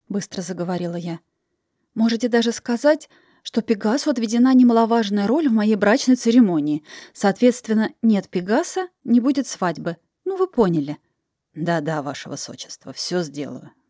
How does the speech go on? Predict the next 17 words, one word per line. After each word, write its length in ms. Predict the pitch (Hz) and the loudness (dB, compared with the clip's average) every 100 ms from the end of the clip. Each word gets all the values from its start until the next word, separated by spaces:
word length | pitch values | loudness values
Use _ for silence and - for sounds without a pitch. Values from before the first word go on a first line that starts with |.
| _ 170 | _ -6
заверил 400 | 185 175 165 170 | -2 -2 -2 -6
учитель 380 | - 214 202 180 | -8 -8 -8 -8
и 20 | |
улыбнулся. 640 | 175 165 160 139 - - _ _ _ _ _ - | -8 -6 -6 -6 -10 -18 _ _ _ _ _ -20
«Ждите 420 | 151 196 233 233 | -2 -2 2 4
меня 220 | 247 240 | 6 4
через 280 | - 175 165 | 0 -4 -2
неделю-другую. 880 | 170 175 185 151 160 - 135 127 - _ _ _ _ - | -4 -4 -6 -6 -8 -8 -10 -12 -18 _ _ _ _ -4
А 120 | 185 | -4
сейчас 460 | - 160 196 220 - | -2 -6 -2 -2 -2
пока 300 | 170 - 180 | -6 -4 -4
я 120 | 180 | -4
вас 220 | 180 - | -6 -8
оставлю, 600 | 185 - 185 147 123 - _ _ 170 | -10 -8 -6 -6 -8 -18 _ _ -6
раз 200 | 165 - | -6 -6
такое 340 | - - 147 | -12 -10 -10
дело, 360 | 160 220 208 | -4 -2 -4